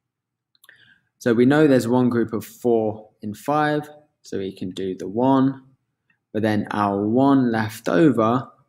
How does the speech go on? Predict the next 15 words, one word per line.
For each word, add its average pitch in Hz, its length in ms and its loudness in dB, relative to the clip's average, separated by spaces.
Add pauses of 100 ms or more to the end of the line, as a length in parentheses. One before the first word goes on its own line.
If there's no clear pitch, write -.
we're 104 80 -14
going 104 220 -4
to - 140 -6
exchange - 760 -2
it - 440 -4 (520)
into 107 260 -4
the 98 140 -6
next - 380 -10
column. 85 420 -10 (800)
So - 140 -4
we - 80 4
just 175 220 -2
put 151 100 2
it 127 100 0
here 110 480 -2